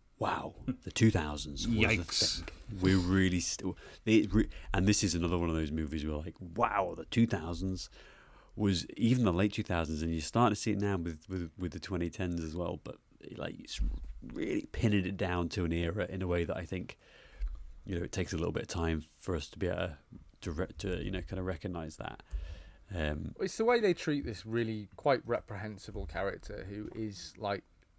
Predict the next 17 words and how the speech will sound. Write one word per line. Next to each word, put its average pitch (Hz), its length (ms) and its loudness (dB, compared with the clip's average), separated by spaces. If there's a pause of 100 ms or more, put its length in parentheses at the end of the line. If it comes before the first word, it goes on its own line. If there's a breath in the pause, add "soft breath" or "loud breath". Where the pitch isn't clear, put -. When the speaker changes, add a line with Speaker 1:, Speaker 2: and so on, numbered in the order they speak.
(240)
Speaker 3:
um, 101 340 0
sexually 110 320 -2
harassing 104 460 -4 (160)
every 104 300 0
woman 98 320 -4
he 98 120 -8
meets 92 320 -8
because, 98 500 -8
again, 107 300 2
he's, 101 260 -6
he 107 120 -8
feels 110 260 -4
empowered 104 400 0
because 92 260 -12
he's 92 140 -10
a 92 40 -12
billionaire 98 440 -4